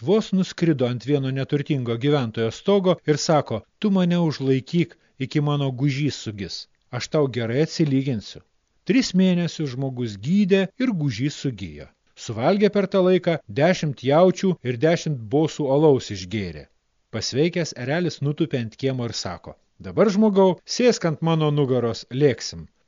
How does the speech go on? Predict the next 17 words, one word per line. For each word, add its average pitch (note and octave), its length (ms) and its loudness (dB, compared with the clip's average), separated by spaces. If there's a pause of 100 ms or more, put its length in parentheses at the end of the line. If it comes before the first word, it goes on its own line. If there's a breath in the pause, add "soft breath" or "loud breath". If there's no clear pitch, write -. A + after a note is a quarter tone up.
(400)
Aš F#3 240 2
tau A3 320 4
už D3 220 -2
tavo C3+ 280 2
darbą A#2+ 460 -2
gerą A2+ 400 -4
užmokėsiu.“ C#3+ 720 2 (400)
Žmogus D3 420 -2
užsilipo D#3 460 -2
erelio B2+ 320 0
ant F2+ 160 -8
nugaros, G3 560 2
įsikabino F#3+ 560 0
į B2 80 0
plunksnas, G3 640 0
erelis A3+ 460 0
nuskrido. A#2 580 -4